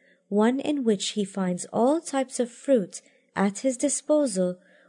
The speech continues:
while he is stricken with old age and his children are weak, and thus need his care and wealth? Then suddenly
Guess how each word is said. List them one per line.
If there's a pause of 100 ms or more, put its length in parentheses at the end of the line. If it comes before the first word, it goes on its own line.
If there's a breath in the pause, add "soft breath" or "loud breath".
(120 soft breath)
while
he
is
stricken
with
old
age (300 soft breath)
and
his
children
are
weak, (560)
and
thus
need
his
care
and
wealth? (640)
Then (300 soft breath)
suddenly